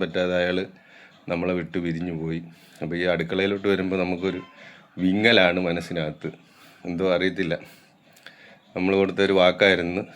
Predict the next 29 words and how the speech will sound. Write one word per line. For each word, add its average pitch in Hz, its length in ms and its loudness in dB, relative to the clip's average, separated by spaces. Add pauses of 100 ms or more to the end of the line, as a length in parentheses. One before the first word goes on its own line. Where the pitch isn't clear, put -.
(200)
പെട്ടെന്ന് 95 380 0
പണി 92 200 2
തീർത്ത് 92 380 -4 (240)
അയാളെ 90 260 0
ഇതിനകത്ത് 92 300 -2
കയറ്റി 87 280 -4
താമസിപ്പിക്കുമെന്ന്, 85 760 -4 (320)
പക്ഷെ 92 200 -4
അത് 90 160 -2
മാത്രം 95 320 -4 (920)
നടന്നില്ല. 90 440 0 (640)
ഇനി 95 160 0 (180)
കുറച്ച് 101 300 -4
പണിയും 95 280 4
കൂടെ 95 140 2
ബാക്കിയുണ്ട്. 85 500 -2 (880)
ഇനി 95 120 2 (220)
കതവ് 92 300 6
ഇടണം, 92 320 2
ജനലിടണം, 87 540 0 (540)
പെയിൻറ്റിങ് 90 480 2
ഉണ്ട്, 85 180 0 (480)
പ്ലംബിങ്, 92 540 4
ഇലക്ട്രിക് 87 480 2
ഉണ്ട്. 80 180 -2 (540)
അങ്ങനെ 90 260 0 (460)
രണ്ട് 101 180 2
ഈ 107 40 4 (120)
ഫ്രണ്ട് 107 260 4